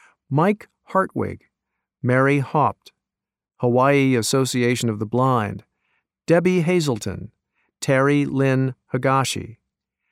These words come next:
Illinois Council of the Blind Board of Directors,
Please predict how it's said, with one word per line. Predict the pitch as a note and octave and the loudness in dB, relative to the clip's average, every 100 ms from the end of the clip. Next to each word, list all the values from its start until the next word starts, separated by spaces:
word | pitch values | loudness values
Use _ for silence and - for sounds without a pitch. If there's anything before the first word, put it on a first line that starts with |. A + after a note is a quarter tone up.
| _ _ _ | _ _ _
Illinois | - D#3 D#3+ D#3+ D#3 | 2 4 6 4 2
Council | D#3+ D3+ D3 - C#3+ | 0 -2 -2 -2 -4
of | C3+ | -2
the | |
Blind | C3 C3+ C3+ C#3 C3 | -2 0 0 0 0
Board | A#2+ A#2+ | 0 0
of | B2+ | -2
Directors, | D3 D#3 E3+ - F#2+ F#2 - | 0 0 0 -4 -10 -10 -16